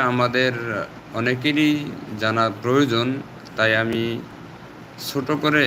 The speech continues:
এই লাইভটায় চলে আসলাম। আসলে যখন আমরা ইমাম সাহেবকে রুকুতে যাই পাব, নামাজে, মাসবুক নামাজের নিয়ম হচ্ছে, ইমাম সাহেবকে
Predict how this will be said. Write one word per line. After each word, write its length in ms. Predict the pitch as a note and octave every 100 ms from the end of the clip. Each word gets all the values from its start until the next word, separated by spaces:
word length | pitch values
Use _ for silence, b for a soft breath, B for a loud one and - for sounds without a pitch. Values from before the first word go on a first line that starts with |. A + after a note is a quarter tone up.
| B2
এই 60 | A#2
লাইভটায় 380 | A2 G#2+ A2 G#2
চলে 140 | B2+ A#2+
আসলাম। 240 | G2+ - C#2+ - - - - - - - - - - - - - - - - - - - -
আসলে 300 | F#2+ D3 C#3+ D3 B2+
যখন 240 | B2+ C#3 C#3
আমরা 220 | C#3 C3+ C#3 C3 - A2
ইমাম 200 | B2 B2+ B2+
সাহেবকে 420 | C3 C3+ - D3 A#2
রুকুতে 340 | A2+ C3+ C#3+ B2
যাই 140 | A2+ A2 G#2+ A2 - - - - -
পাব, 180 | B2 G#2+ A2 C3 - - - - - - - - - - - F#2+
নামাজে, 440 | A2 B2 B2+ C3+ D3 D3
মাসবুক 400 | A#2+ A2+ A2+ D3+ - C3+
নামাজের 400 | C3 C3 C#3 C3+ B2
নিয়ম 200 | C3 C#3 D3
হচ্ছে, 320 | C#3+ - A#2+ A2+ C3 - - - - - - - A#2+
ইমাম 180 | C3 D3 D3+
সাহেবকে 440 | D#3 D#3 D#3 D#3+